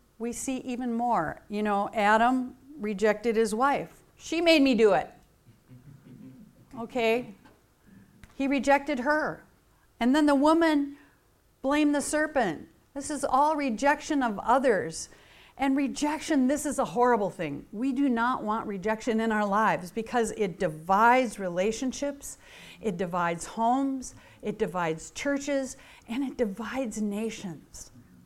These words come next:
All these things about our pa-, are about our past.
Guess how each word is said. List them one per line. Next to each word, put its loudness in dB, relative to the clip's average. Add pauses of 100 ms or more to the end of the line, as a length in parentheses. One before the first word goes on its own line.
(960)
All 4
these -2
things -4
about -4
our -8
pa-, -14
are 0
about -2
our -2
past. -8